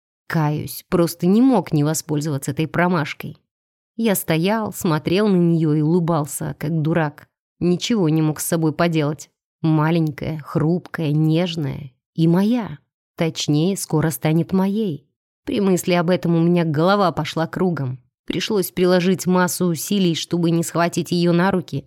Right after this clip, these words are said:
и не сделать своей прямо сейчас. Я боялся даже двинуться с места. В Ансаке Карина тоже была бесподобна.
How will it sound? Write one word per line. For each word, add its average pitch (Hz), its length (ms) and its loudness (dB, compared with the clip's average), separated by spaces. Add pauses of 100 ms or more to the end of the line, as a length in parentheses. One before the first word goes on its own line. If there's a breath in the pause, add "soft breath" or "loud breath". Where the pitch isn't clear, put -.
и 165 120 2
не 175 120 6
сделать 170 460 2
своей 175 340 2
прямо 175 360 2
сейчас. 180 640 -4 (340)
Я 175 240 2
боялся 165 540 0
даже 165 320 0
двинуться 160 500 2
с - 140 -2
места. 160 520 -2 (580)
В 170 100 0
Ансаке 240 600 -2
Карина 220 440 0
тоже 185 400 -2
была 170 300 2
бесподобна. 165 1080 -2